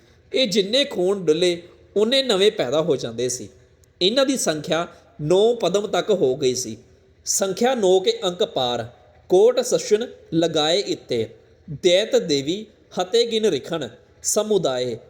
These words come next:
ਭਾਵ ਕਿ ਇੰਨੇ ਅੱਖਰ ਵੀ ਅੱਖਰ ਹੀ ਖਤਮ ਹੋ ਜਾਣਗੇ, ਇੰਨੀ ਗਿਣਤੀ ਹੋ ਗਈ। ਪਦਮਾਂ 'ਚ ਇਹਨਾਂ ਦੀ ਗਿਣਤੀ ਹੋ ਗਈ ਹੈ।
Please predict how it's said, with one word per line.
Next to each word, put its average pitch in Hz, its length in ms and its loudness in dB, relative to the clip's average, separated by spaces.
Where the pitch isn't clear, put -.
ਭਾਵ 175 300 0
ਕਿ 233 120 -4
ਇੰਨੇ 220 420 0
ਅੱਖਰ 226 320 0
ਵੀ 180 220 -2
ਅੱਖਰ 277 280 0
ਹੀ 262 180 0
ਖਤਮ 180 280 0
ਹੋ 147 180 4
ਜਾਣਗੇ, 117 400 -4
ਇੰਨੀ 233 280 2
ਗਿਣਤੀ 202 380 2
ਹੋ 143 200 0
ਗਈ। 120 220 -4
ਪਦਮਾਂ 214 380 0
'ਚ 120 160 -4
ਇਹਨਾਂ 254 260 2
ਦੀ 269 100 0
ਗਿਣਤੀ 175 360 0
ਹੋ 156 160 4
ਗਈ 120 260 -4
ਹੈ। 107 160 -14